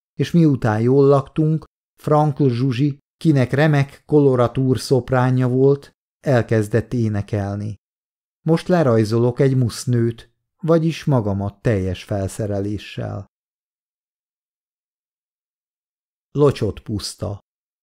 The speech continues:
Reggel hatkor indultunk Ferihegyről. Körülbelül egy órai menetelés után feltehettük a csomagjainkat a szekerekre. Délelőtt egyik csomag nélkül meneteltünk.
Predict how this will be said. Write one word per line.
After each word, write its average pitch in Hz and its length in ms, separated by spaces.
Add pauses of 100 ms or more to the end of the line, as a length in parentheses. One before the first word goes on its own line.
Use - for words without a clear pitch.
(840)
Reggel 123 440
hatkor 113 420
indultunk 113 600
Ferihegyről. 101 920 (640)
Körülbelül 156 800
egy 113 280
órai 101 320
menetelés 110 720
után 123 520
feltehettük 104 840
a 98 80
csomagjainkat 120 880
a 113 40
szekerekre. 98 800 (680)
Délelőtt 135 640
egyik 135 360
csomag 107 380
nélkül 107 440
meneteltünk. 104 1000